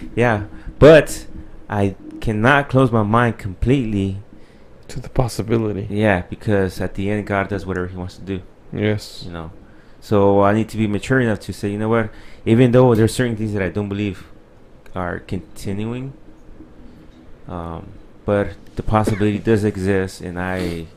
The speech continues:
Speaker 1: it's better for me not to even start, like, a argument about it. 'Cause at the end, God will do whatever he wants to do.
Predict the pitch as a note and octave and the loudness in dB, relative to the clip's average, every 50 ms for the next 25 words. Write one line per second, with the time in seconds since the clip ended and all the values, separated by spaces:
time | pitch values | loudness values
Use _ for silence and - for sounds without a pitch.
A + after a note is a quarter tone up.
0 | - - - - - - - - G#2 F#2+ G#2 C3 C3+ C#3 - - A#2 A#2 A#2 A#2 | -20 -20 -20 -20 -20 -12 -6 -6 -4 0 4 4 4 4 4 0 -4 -4 -4 -4
1 | A#2 A#2 A2+ - - - A2 G#2 G#2+ G#2 G#2+ G#2+ G2 F#2 F2 E2 - - - - | -4 -4 -4 -6 -8 -8 -6 -4 -4 -4 -4 -4 -4 -6 -8 -10 -14 -20 -20 -14
2 | - - A2+ G#2 G#2 G2+ F#2+ F2+ - - F#2 F2+ E2+ E2 D#2+ D#2+ D#2+ - - - | -6 -2 0 0 0 0 -2 -4 -4 -4 -4 -4 -2 -4 -4 -6 -8 -10 -12 -18
3 | - - - - - G2+ G#2 A2 F2+ F#2 F2+ F2+ F2 E2+ - - G1+ G1+ G1+ G1+ | -20 -20 -14 -4 2 2 4 4 2 0 -6 -8 -10 -10 -10 -10 -10 -8 -8 -10
4 | - - - - - - - - - - - - - - - - - - - - | -12 -16 -20 -20 -20 -20 -20 -20 -20 -20 -20 -20 -20 -20 -20 -20 -20 -20 -20 -20
5 | - _ - - - A#2 G2+ A2 G2 - - A2 A2 A2+ A2+ G#2 A2+ A2 G#2 G2 | -20 _ -20 -14 -8 -4 -2 -2 -2 -2 -2 -4 -4 -2 -4 -4 -4 -4 -2 -2
6 | G2+ F#2+ F2+ G#2 G2 G2 G2 G2 G2 F#2+ F2+ F#2 F#2+ F2+ F2+ F2+ F#2+ F2+ F2+ | -2 -2 -2 -2 -2 0 0 -2 -2 -4 -8 -10 -12 -14 -14 -14 -12 -14 -14